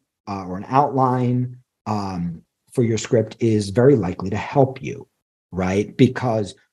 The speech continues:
you actually understand structure and you understand character and you have voice, right? And so, um, what the, the outline or the beat sheet does is allows you to get where you need to go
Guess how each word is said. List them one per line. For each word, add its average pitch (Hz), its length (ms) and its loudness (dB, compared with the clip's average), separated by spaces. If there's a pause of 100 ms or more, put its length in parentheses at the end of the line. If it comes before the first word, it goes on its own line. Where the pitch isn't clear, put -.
(140)
you 156 240 4
actually 165 320 2
understand 143 640 0
structure 127 380 -2
and 117 80 0
you 120 100 -2
understand 120 380 -4
character 127 440 -6
and 170 300 4
you 175 80 6
have 117 160 2
voice, 85 540 -8 (380)
right? 117 420 2 (100)
And 139 240 4
so, 127 640 4 (340)
um, 110 440 4 (100)
what 139 380 0
the, 127 300 2
the 127 200 -6
outline 151 400 0
or 139 80 0
the 120 100 -2
beat 123 360 -6
sheet - 240 -4
does 110 240 -4
is 120 100 -6
allows 120 380 2
you 123 80 -2
to 120 80 0
get 120 280 4
where 123 140 0
you 110 140 -2
need 107 220 -2
to 117 60 -2
go 107 200 -2